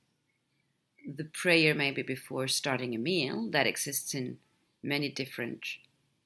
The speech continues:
ways and forms depending on cultures, traditions, beliefs, countries,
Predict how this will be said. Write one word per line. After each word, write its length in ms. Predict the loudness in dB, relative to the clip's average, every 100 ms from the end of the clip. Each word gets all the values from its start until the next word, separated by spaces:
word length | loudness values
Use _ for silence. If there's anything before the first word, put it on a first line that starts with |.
| _ _
ways 320 | 0 4 4
and 140 | 2 -6
forms 400 | -4 -2 0 -2
depending 420 | -2 -4 -4 -4
on 260 | -4 -8 -10 _ _ _ -6
cultures, 720 | -2 0 2 4 2 0 -2
traditions, 960 | -2 0 2 2 2 -2 -2 0 0 -4 _ _ _ -2
beliefs, 720 | 4 4 4 2 2 4 4
countries, 720 | 2 -2 -4 -2 -4 -2 -6